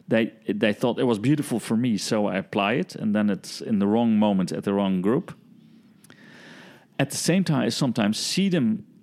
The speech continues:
facilitate things, and they get away with it because they are so happy to try it out and are also willing to listen what comes back. And if it starts failing, they search together with the group what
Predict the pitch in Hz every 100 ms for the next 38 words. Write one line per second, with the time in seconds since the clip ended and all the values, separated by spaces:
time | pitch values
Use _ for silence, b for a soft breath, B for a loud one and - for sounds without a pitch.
0 | - - - 135 - 120 95 110 90 -
1 | 110 117 170 - - - 120 113 107 120
2 | 104 104 120 170 175 110 95 123 113 113
3 | 131 123 104 98 123 123 131 113 110 110
4 | 110 107 - _ _ b b b - -
5 | - 135 127 104 123 - 110 107 - 127
6 | 110 101 98 123 95 - - - 107 107
7 | 110 - - 127 104 131 139 123 - 107
8 | 123 - 113 101 - 101 95 127 127 -
9 | - 101 - - - - - 123 113 -
10 | - 143 139 107 110 143 B B B B
11 | - 113 117 113 - - _ _ _ _
12 | _ - - - 147 151 - - 107 135
13 | 135 113 110 110 120 117 104 107